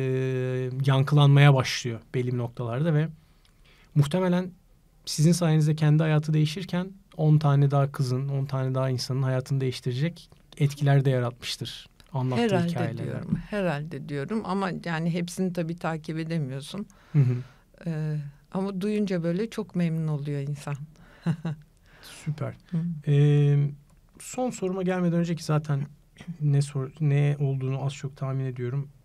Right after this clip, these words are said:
Speaker 1: Ee, bana Güler Legacy kamplarını ziyaret ettiğinizde
Speaker 2: Hmm.
Speaker 1: Güler Legacy'nin bir jingle olması gerektiğini söylemiştiniz.
Speaker 2: Evet, doğru.
Speaker 1: Ee, şimdi ben bunu bir sürü şekilde düşünüyorum. Tanıdığım bir sürü sanatçı var ve bunları konuşabilirim. Ama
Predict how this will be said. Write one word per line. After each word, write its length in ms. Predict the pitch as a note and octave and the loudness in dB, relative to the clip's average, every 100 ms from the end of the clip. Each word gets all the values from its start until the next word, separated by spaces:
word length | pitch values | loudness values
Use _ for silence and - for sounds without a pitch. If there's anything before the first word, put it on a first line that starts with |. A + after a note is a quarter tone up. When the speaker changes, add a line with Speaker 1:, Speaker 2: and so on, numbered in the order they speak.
| _ | _
Speaker 1:
Ee, 340 | C#3+ C3+ C3+ C3 C3 - _ _ _ | -2 -2 -2 -4 -6 -12 _ _ _
bana 420 | C#3 F3 F3 F3 - _ _ - | 0 2 2 0 -6 _ _ 0
Güler 240 | D#3 D#3+ | 2 4
Legacy 240 | D#3 C#3+ - | 0 -2 -4
kamplarını 400 | C#3 C#3 C3+ B2+ | -4 -4 -4 -2
ziyaret 360 | C#3 C#3+ C#3+ | 0 0 -2
ettiğinizde 580 | C3 - A#2+ B3 D#4+ C4 | -6 -10 -6 -4 -2 -2
Speaker 2:
Hmm. 320 | C#4 B3+ A3 F#3 - _ _ _ - | -2 -2 -2 -6 -16 _ _ _ -2
Speaker 1:
Güler 240 | D#3+ F3 | 2 4
Legacy'nin 420 | F3 D3+ D#3 D#3+ | 4 2 2 2
bir 140 | D#3 C3+ | 2 6
jingle 300 | D3 D3 C#3 | 6 6 4
olması 340 | C3 C3 - | 0 -4 -2
gerektiğini 320 | B2+ A#2+ B2 | -2 -2 -6
söylemiştiniz. 580 | A#2 A#2 G#2 - - F3+ | -6 -8 -10 -10 -4 -4
Speaker 2:
Evet, 140 | D#3+ - _ | -4 -12 _
doğru. 180 | D#3 C#3 D3 - - _ | -8 -8 -10 -16 -20 _
Speaker 1:
Ee, 300 | D#3+ C#3 C#3 C3+ C#3+ | 0 2 2 0 -2
şimdi 260 | - E3 C#3+ | 2 6 6
ben 200 | F3 F#3+ | 6 4
bunu 180 | G3 F#3 | 2 0
bir 60 | |
sürü 200 | F3 G3 | 0 -2
şekilde 340 | - F3 F3+ F3 | -2 0 0 0
düşünüyorum. 460 | D#3 F#3 F3+ E3+ | 0 0 2 2
Tanıdığım 380 | E3+ E3+ E3+ F3 | 0 0 2 2
bir 60 | D#3+ | 0
sürü 180 | E3+ | -4
sanatçı 380 | D3+ D#3 D#3 D#3 | -2 0 0 0
var 120 | D#3 D3+ | 0 2
ve 40 | |
bunları 220 | D3 D3+ | 4 4
konuşabilirim. 680 | D3+ D3+ C#3+ D3+ D#3 E3 D#3+ - _ - | 2 0 0 0 0 0 -2 -4 _ -4
Ama 320 | E3+ D3 | 0 0